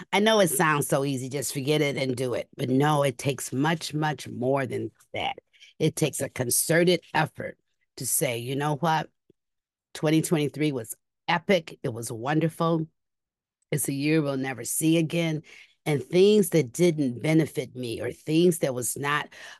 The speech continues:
kosher for me, things that was not helping me, I'ma leave those things behind as we close out on December thirty-first of this year. So as we approach the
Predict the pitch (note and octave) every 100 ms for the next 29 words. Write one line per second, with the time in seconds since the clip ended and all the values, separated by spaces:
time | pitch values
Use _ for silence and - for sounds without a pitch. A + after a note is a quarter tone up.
0 | - - F3 - C3+ D3 C#3 B2+ G#2+ D3+
1 | E3+ D#3+ D3+ C3+ A#2+ C#3 D3+ D3 - _
2 | - E3+ D#3+ D3 C#3 B2 G#2+ _ - D3
3 | C3 A#2 C#3 D#3+ D3 D3 D3 C#3 B2+ A#2+
4 | B2 A#2 C#3 A#2+ A2+ G#2+ A#2 - D3+ C3
5 | B2+ A2 - - _ _ - B2 A#2 -
6 | C#3 B2 B2+ B2 A#2 A2+ - A#2+ A#2+ -
7 | G#2+ - - - C3+ G#2+ - _ _ _
8 | _ _ _ - - F3 E3 F#3 A#3 G#3
9 | D#3 - - G#3 F3 - - - - D3